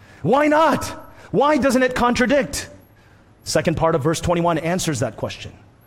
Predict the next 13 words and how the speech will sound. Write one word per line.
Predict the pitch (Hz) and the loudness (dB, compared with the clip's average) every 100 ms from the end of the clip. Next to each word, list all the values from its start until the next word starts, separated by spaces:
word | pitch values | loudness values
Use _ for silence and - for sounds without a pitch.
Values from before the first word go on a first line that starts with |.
| _ - - _ - | _ -20 -20 _ -10
"For | - 165 180 | 0 0 2
if | 190 226 - | 0 0 0
the | 208 | 0
law | 170 175 196 190 | 2 2 2 0
had | 156 185 | 0 0
been | 180 165 | 0 0
given | 139 202 165 190 196 | 0 0 0 -2 0
that | 175 175 | -2 0
could | 165 | 0
give | 185 156 | 0 2
life, | 196 226 254 - - - - _ _ _ _ | 2 0 -2 -10 -20 -20 -20 _ _ _ _
then | - 190 | -2 2
righteousness | 190 220 247 247 - 196 226 - | 2 2 2 0 0 0 0 -2